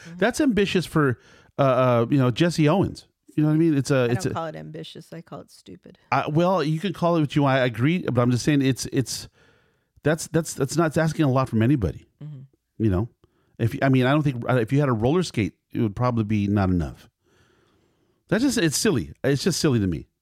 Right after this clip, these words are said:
Speaker 2: So, uh, I, we went there the first time. We experienced the same service,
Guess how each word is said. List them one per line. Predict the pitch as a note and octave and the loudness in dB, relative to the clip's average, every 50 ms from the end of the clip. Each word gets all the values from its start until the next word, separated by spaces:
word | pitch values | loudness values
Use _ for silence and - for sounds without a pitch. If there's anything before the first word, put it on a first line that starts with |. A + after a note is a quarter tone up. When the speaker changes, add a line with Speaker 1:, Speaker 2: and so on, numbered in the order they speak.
| _ - - | _ -20 -12
Speaker 2:
So, | - - - - A#2 - - - - - - - | -2 0 2 2 0 -2 -10 -20 -20 -16 -4 0
uh, | - | 0
I, | C#3 C3+ A#2 C3 C3+ | 2 2 2 2 2
we | B2+ C3+ C3+ | 2 2 2
went | C3 D#3 F#3+ F3 | 4 2 0 0
there | - F#3 | -2 -2
the | D#3 C#3+ | -2 0
first | - - C3 A#2+ - - | 0 0 -2 -2 0 -2
time. | G#2+ F2 F2 A#2+ - _ _ _ - | -2 -2 -2 -4 -8 _ _ _ -4
We | B2 B2 B2 | 0 0 0
experienced | A2+ - - - C#3+ C#3 C#3 C#3 - - | 0 -2 -2 0 2 2 2 0 0 -2
the | - A2 | -4 -2
same | - - B2 C3 D#3+ | 0 0 2 2 0
service, | D3+ - F#2 C#2+ C2 E2+ G#2+ - - | 0 -2 -4 -2 -4 -6 -10 -12 -18